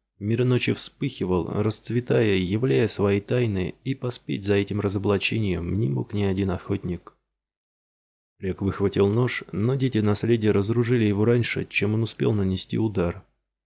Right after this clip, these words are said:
Разоружили всех охотников, ломая конечности и вывихивая суставы. "Хочешь, чтобы мы убили их?" спросил Атиус Габриэлу, мать наследия, готовый разорвать горло стоявшего перед ним на коленях прека.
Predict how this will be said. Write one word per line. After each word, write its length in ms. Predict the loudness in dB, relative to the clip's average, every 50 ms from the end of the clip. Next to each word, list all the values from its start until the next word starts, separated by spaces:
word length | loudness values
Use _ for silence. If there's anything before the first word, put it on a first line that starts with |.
| _ _ _ _ _ _ _
Разоружили 580 | -4 -2 0 0 2 2 2 4 4 4 4 2
всех 340 | 2 2 2 2 2 2
охотников, 680 | 0 -4 -2 -2 -4 -2 -2 -2 -2 -2 -2 -4 -4 -6
ломая 500 | -6 -2 0 0 2 2 2 2 2 0
конечности 840 | 0 0 0 0 0 0 0 -2 -4 -4 -6 -6 -6 -4 -4 -4 -4 -6
и 100 | -6 -2
вывихивая 560 | 0 0 0 0 0 -2 -2 0 2 2 2
суставы. 680 | 2 0 -2 -4 -4 -4 -4 -2 -2 -2 -4 -6 -6 -8 -12 _ _ _ _ _ _ _ _ _ _ _
"Хочешь, 360 | -8 -6 -4 -2 0 0 0
чтобы 300 | 0 0 0 2 4 4
мы 140 | 6 6 6
убили 240 | 6 6 8 8 8
их?" 300 | 6 4 0 -4 -16 _ _ _ _
спросил 540 | -20 -16 -8 -4 -4 -2 -2 0 0 0 2
Атиус 400 | 2 0 0 0 0 0 0 -2
Габриэлу, 720 | -2 -4 -2 0 2 2 2 0 0 -2 -4 -6 -8 -10 _ _ _ _ _ _ -12
мать 320 | -8 -8 -8 -8 -12 -16 _ _ -14
наследия, 680 | -10 -8 -8 -6 -4 -4 -4 -4 -4 -4 -6 -8 -10 -14 _ _ _ _ _ _ _ -10
готовый 540 | -8 -2 2 2 2 2 2 2 2 2
разорвать 520 | 2 2 2 2 2 4 4 4 2 2 2
горло 400 | 2 4 4 4 4 2 2 0
стоявшего 600 | 0 0 0 2 2 2 2 0 0 0 0 0
перед 260 | 0 0 0 0 0
ним 160 | 0 0 0
на 80 | 0 0
коленях 460 | 0 0 0 0 0 0 -2 -4 -4
прека. 520 | -4 -2 -2 -2 -2 -4 -6 -6 -6 -8